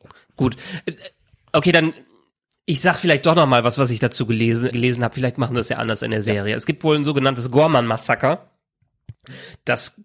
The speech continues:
Speaker 1: ganz stark dazu geführt hat, dass das Imperium einfach nicht mehr so gut in der Gesellschaft dagestanden hat für die Aktionen, die sie auf Gorman durchgeführt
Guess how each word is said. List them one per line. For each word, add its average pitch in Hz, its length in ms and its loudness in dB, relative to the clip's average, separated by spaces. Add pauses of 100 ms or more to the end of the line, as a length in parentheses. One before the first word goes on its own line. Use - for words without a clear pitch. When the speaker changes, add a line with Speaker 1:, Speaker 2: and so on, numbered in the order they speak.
Speaker 1:
ganz 147 220 0
stark 143 300 2
dazu 143 240 -2
geführt 147 340 -2
hat, 135 240 0
dass 131 240 -2
das - 180 -4
Imperium 139 840 2 (400)
einfach 139 260 0
nicht 135 140 2
mehr 135 120 4
so 123 100 0
gut 135 260 -2
in 135 140 2
der 123 340 4
Gesellschaft 127 640 0
dagestanden 143 640 2
hat 117 200 0
für - 220 -2
die 127 180 -2
Aktionen, 139 460 -2
die 131 140 2
sie 135 240 0
auf - 180 -4
Gorman 135 320 2
durchgeführt 135 580 0